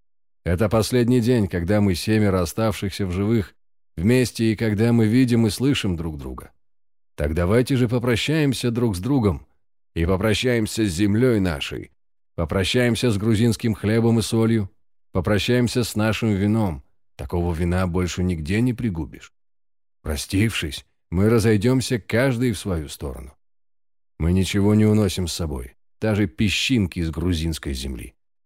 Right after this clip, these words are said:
Родину невозможно унести. Можно унести только тоску. Если бы родину можно было перетаскивать с собой, как мешок, то цена ей была бы грош. Так выпьем напоследок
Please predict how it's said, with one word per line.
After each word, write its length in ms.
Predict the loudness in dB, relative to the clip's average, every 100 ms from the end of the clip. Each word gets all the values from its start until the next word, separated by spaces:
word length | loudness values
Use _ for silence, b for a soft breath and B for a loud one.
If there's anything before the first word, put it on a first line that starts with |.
| _ _ _ -2
Родину 480 | 2 4 4 4
невозможно 680 | 4 4 4 2 2 2 0
унести. 500 | 0 -2 -6 -14 -18 _ _ _ _ -2
Можно 340 | 0 2 4
унести 380 | 4 2 0 -4
только 300 | -2 -2 -4
тоску. 640 | -4 -4 -6 -12 -14 -14 _ _ _ _
Если 320 | -6 -4 -4
бы 180 | -2 0
родину 400 | 2 2 0 0
можно 400 | 0 0 0 -2
было 400 | 0 0 0 -4 _ _ -4
перетаскивать 720 | -2 -2 -2 -2 -2 -6 -6
с 40 |
собой, 380 | -6 -4 -2 -2
как 300 | -2 -6 -6
мешок, 560 | -4 -4 -4 -8 -12 _ _ _ _
то 160 | -4 -2
цена 380 | 0 2 2 4
ей 200 | 4 2
была 360 | 2 2 2
бы 160 | 2 0
грош. 680 | -2 -4 -2 -2 -2 -10 -20 _ _ _ _ _ _ _ _
Так 220 | 0 0
выпьем 540 | 2 4 4 2 2 2
напоследок 800 | 0 -2 -2 -2 -4 -4 -8